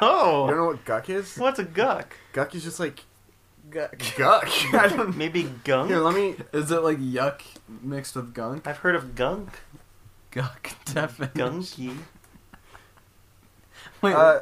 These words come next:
Speaker 2: slimy, dirty, or
Speaker 3: Oh,
Speaker 2: otherwise
Speaker 3: wow.
Speaker 2: unpleasant substance. I thought I was just gonna
Speaker 1: Uh.
Speaker 2: discover live that guck is not a word.
Speaker 3: <laughs> Wait, hold on. The, the, uh, the sample sentence,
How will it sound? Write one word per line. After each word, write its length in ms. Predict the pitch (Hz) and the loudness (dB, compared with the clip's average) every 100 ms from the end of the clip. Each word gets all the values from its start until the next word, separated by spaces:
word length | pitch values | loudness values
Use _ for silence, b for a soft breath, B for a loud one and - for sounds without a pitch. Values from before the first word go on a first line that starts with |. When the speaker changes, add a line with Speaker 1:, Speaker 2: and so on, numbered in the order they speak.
| - | -2
Speaker 2:
slimy, 600 | - - 160 170 196 208 | -10 2 4 4 0 -4
dirty, 460 | 147 156 160 165 160 | -6 -2 -2 -2 0
or 40 | |
Speaker 3:
Oh, 200 | - 208 | 4 6
Speaker 2:
otherwise 220 | 180 147 | 6 4
Speaker 3:
wow. 260 | 156 208 190 | 4 6 6
Speaker 2:
unpleasant 380 | 143 165 165 147 | 6 2 0 -4
substance. 480 | - 139 135 113 - | 0 0 0 -12 0
I 120 | - | 2
thought 180 | - 220 | 4 4
I 60 | 196 | 4
was 100 | 185 | 4
just 160 | 180 | -2
gonna 180 | - 143 | -4 -2
Speaker 1:
Uh. 40 | 143 | -2
Speaker 2:
discover 420 | 135 135 156 151 | -4 0 0 0
live 420 | 123 123 123 127 | 0 2 2 0
that 200 | 127 123 | -6 -6
guck 240 | 131 127 165 | 0 0 0
is 140 | 147 | -4
not 240 | 143 127 | 0 2
a 40 | 143 | 2
word. 320 | 139 - - | 2 4 6
Speaker 3:
<laughs> 40 | |
Wait, 140 | 220 190 | 6 8
hold 240 | 180 185 | 8 10
on. 180 | 180 160 | 8 6
The, 180 | 156 - B B B - | 4 2 B B B -10
the, 160 | 151 156 | 2 4
uh, 260 | 147 151 139 | 6 4 2
the 200 | 135 131 | -2 -4
sample 360 | 160 165 165 | -2 -2 -4
sentence, 500 | 139 123 120 123 - | -4 -6 -4 -6 -8